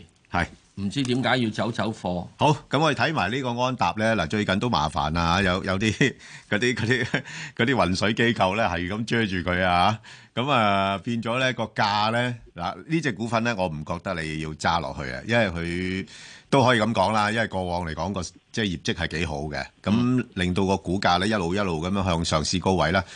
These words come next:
Speaker 1: 但係我覺得佢而家已經進入咗呢一個叫做，即係，呃，上落嘅階段。
Speaker 2: 即係我覺得
Speaker 1: 啊。
Speaker 2: 價格已被發現。
Speaker 1: 係，冇，已經發現咗㗎啦。但係問題，由於佢始終係，即係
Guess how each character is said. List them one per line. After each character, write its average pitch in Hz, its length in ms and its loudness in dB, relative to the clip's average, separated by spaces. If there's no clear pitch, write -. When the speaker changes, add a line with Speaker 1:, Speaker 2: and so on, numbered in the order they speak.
Speaker 1:
但 208 140 4
係 214 40 6
我 247 60 4
覺 156 100 0
得 147 140 0
佢 117 180 2
而 92 60 2
家 117 100 2
已 127 40 0
經 123 160 0
進 113 180 0
入 92 120 2
咗 90 280 -2
呢 113 180 2
一 113 40 0
個 92 480 -6
叫 82 120 -10
做， 78 440 -8
即 110 140 -4
係， 85 300 -2
呃， 64 280 -12
上 87 360 0
落 85 260 0
嘅 92 120 -2
階 98 280 2
段。 71 200 -2
Speaker 2:
即 - 120 -2
係 160 160 2
我 131 200 2
覺 147 180 0
得 160 100 2
Speaker 1:
啊。 180 160 2
Speaker 2:
價 170 180 2
格 160 240 -2
已 135 140 -8
被 139 160 -6
發 127 220 -2
現。 110 200 -6
Speaker 1:
係， 101 180 -2
冇， 98 160 -4
已 131 120 2
經 175 160 4
發 131 120 2
現 110 120 -2
咗 104 160 -2
㗎 131 100 -2
啦。 104 160 2
但 117 240 2
係 120 100 0
問 101 120 -2
題， 95 80 0
由 92 160 0
於 147 160 -2
佢 90 300 -2
始 110 220 0
終 131 240 -2
係， 85 460 -2
即 - 100 -6
係 92 300 0